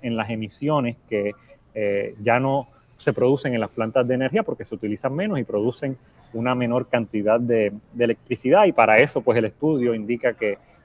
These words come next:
tomó como referencia unos valores que estima la Agencia Federal de Protección Ambiental de los costos que suponen las emisiones de distintos,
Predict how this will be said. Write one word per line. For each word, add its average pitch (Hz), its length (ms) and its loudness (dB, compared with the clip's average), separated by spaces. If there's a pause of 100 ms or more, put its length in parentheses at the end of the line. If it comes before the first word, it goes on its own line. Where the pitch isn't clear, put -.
(140)
tomó 113 580 0
como 131 200 -2
referencia 123 500 0
unos 120 160 -2
valores 117 420 4
que 113 100 -4
estima 120 420 0
la 104 400 2
Agencia 113 320 -2
Federal 117 320 4
de 107 80 0
Protección 120 460 -4
Ambiental 120 540 -2 (320)
de 131 120 2
los 120 100 0
costos - 360 -4
que 131 100 -6
suponen 120 460 -4
las 117 100 2
emisiones 127 340 -4
de 127 80 4
distintos, 123 720 -4